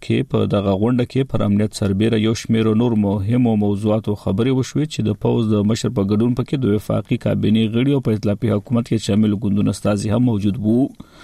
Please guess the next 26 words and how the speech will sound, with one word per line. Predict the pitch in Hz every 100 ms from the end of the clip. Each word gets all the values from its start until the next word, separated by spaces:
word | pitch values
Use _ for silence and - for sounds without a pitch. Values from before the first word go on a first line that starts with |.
| - - 120
د | 120
غونډې | 135 123
په | 127
اړه | 127
په | 123 117
خپرې | - 113 117 110
شوې | 120 120
خبر | 113 110 113
پاڼه | 117
کې | 107 107
ویل | 110
شوي | - 127 127 135
چې | 135 110
د | 107
ناامنۍ | 107 107 110 110
موجوده | 104 104 104 110 117
پیښې | 123 - 127 123 120 104
د | 110
هغه | 127 113 104
پالیسۍ | 101 98 110 104
له | 104
وجې | 110 113 107
مخې | 107 101 101
ته | 101
راغلي | 104 123 139
چې | - - - -